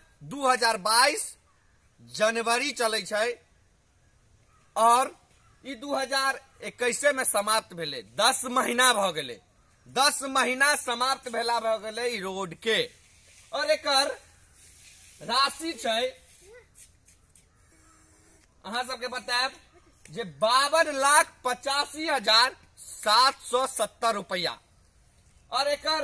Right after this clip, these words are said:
कैमरामैन के कमन कनि जूम कऽ के देखेथिन राशि। और संवेदक के नाम छनि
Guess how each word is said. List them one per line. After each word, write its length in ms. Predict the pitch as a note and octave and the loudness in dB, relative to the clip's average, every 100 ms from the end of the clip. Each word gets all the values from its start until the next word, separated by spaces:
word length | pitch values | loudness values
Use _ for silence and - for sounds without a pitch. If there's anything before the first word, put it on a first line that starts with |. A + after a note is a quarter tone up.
| - | -6
कैमरामैन 440 | B3 B3+ D4 D4 C#4+ | -12 -4 -2 -2 -2
के 120 | C#4 | -2
कमन 240 | C#4+ C#4+ | -2 -6
कनि 200 | C4+ C4 B3 | -6 -8 -8
जूम 240 | F#3 D4+ | -12 -12
कऽ 140 | C#4+ C#4 | -8 -6
के 120 | C4 | -6
देखेथिन 440 | A#3+ B3+ A#3 B3 | -8 -8 -10 -6
राशि। 380 | A3+ G#3 - A3 F4+ - _ - - _ _ - | -4 -4 -6 -14 -14 -18 _ -20 -20 _ _ -8
और 220 | A#3+ C4+ | -4 -4
संवेदक 800 | A#3 - A#3+ A#3+ C4+ C#4+ D#4+ D#4+ | -6 -8 -8 -6 -4 -2 -2 -2
के 100 | D4 C#4 | -6 -6
नाम 280 | C#4 D#4 | -4 -4
छनि 360 | C#4 A3 A#3+ C#4 | -4 -2 -2 -4